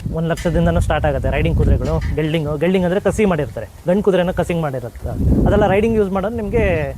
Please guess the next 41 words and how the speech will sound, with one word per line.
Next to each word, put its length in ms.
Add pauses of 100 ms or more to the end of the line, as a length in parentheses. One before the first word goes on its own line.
(300)
almost 260
ಒಂದು, 280
ಒಂದೂವರೆಯಿಂದ 460
ಸ್ಟಾರ್ಟ್ 220
ಆಗುತ್ತೆ. 240
ನಿಮ್ 160
ಮೂರ್ 140
ಲಕ್ಷದವರೆಗೂ 420
ಇದಾವೆ 260
ರೈಡಿಂಗ್ 260
ಕುದುರೆ 200
ಆದ್ರೆ. 160 (300)
ನಿಮ್ 120
ಮಾರ್ವಾರಿ 340
ಬ್ಲಡ್ 240
ಲೈನ್ಸ್ 220
ಬ-, 240
ಬಂತು 280
ಅಂದ್ರೆ 360 (280)
ನಿಮ್ಗೆ 220
ಒಳ್ಳೆ 300
ಅಪ್ಪ 320
ಅಮ್ಮ 280
ಎರಡೂ 260
ಮೈಕ್ರೋಚಿಪ್ 560
ಆಗಿ 160
ಪಾಸ್‌ಪೋರ್ಟ್ 440
ಆಗಿದ್ರೆ 360 (200)
ಮಿನಿಮಮ್ 400
ನಿಮ್ಗೆ 280 (360)
ಹತ್ತು 260
ಲಕ್ಷದಿಂದ 320
ಸ್ಟಾರ್ಟಿಂಗ್ 380
ಇದೆ. 120
ಹತ್ತು 140
ಲಕ್ಷದಿಂದ 320
ಒಂದು, 420
ಒಂದು 220
ಕಾಲ್ 200
ಕೋಟಿವರೆಗೂ 420
ಇದೆ. 140